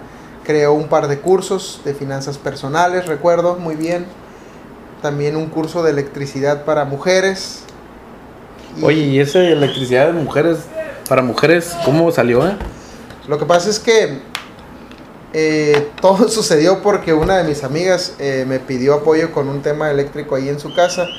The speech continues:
Speaker 1: y cuando miró que lo estaba haciendo, dijo, "Pues no está tan difícil". Le digo, "Pues no, realmente no está difícil, nada más cuestión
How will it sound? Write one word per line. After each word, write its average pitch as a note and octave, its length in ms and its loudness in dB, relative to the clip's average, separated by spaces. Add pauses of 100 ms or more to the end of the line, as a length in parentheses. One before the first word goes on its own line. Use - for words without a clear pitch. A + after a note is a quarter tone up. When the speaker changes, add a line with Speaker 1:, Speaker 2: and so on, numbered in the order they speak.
(380)
Speaker 1:
y C#3+ 100 -6
cuando C#3 300 0
miró C3 280 0
que E3+ 100 -4
lo D3+ 120 0
estaba D3 340 4
haciendo, D#3+ 720 0 (500)
dijo, C#3+ 240 -8
"Pues C#3+ 120 -6
no D3 80 -6
está F3 160 -8
tan A#3 200 2
difícil". G#3+ 540 -2
Le D#3+ 60 -6
digo, D3+ 200 -6 (280)
"Pues B2 140 -4
no, C#4 360 -2
realmente A3 500 2
no G3 100 2
está G#3+ 240 2
difícil, G#3 480 0
nada D#3 200 0
más D#3 260 -2
cuestión E3 420 0